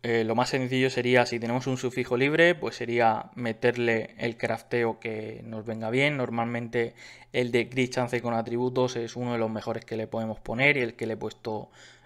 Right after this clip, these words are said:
yo a mi arco. Aprovechamos el sufijo libre que nos queda y crafteamos eso. Pero para aquellos que dispongan de más currency o quieran tener un arco todavía mejor,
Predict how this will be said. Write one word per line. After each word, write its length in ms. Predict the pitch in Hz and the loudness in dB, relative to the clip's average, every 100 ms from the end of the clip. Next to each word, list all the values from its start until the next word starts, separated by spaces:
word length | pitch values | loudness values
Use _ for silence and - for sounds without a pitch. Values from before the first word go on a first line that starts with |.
| - | -2
yo 200 | 123 117 | 4 4
a 40 | |
mi 160 | 110 117 | 4 4
arco. 360 | 135 135 147 | 2 4 4
Aprovechamos 680 | 135 120 113 - 123 123 - | 6 4 0 0 -2 -2 -4
el 80 | 117 | -6
sufijo 400 | 117 117 117 120 | -6 -4 -2 -2
libre 280 | 120 117 113 | -2 -2 -4
que 100 | 113 | -4
nos 160 | 107 | -6
queda 300 | - 135 143 | -2 2 4
y 80 | 135 | 4
crafteamos 580 | 120 113 - 110 107 - | 0 -6 -6 -6 -6 -4
eso. 400 | 139 165 165 - - - - - - | -2 4 2 2 -12 -20 -20 -12 4
Pero 360 | 135 147 160 | 8 8 8
para 260 | 139 120 120 | 8 10 8
aquellos 480 | 113 127 127 127 127 | 6 2 4 2 0
que 720 | - 117 113 113 113 113 113 | -10 -4 0 2 2 2 0
dispongan 680 | 110 110 - 131 127 123 120 | -2 -6 -2 0 2 2 2
de 80 | 113 | 2
más 180 | 113 113 | -2 -4
currency 580 | - 147 131 120 123 120 | 0 0 2 -2 -2 -4
o 80 | 123 | 0
quieran 340 | 123 123 117 | 2 2 0
tener 260 | 120 123 120 | -4 -2 0
un 120 | 120 | 2
arco 420 | 117 117 113 113 | 2 2 -2 -2
todavía 400 | 113 113 113 120 | 0 0 2 0
mejor, 460 | 113 110 139 170 | -2 2 4 4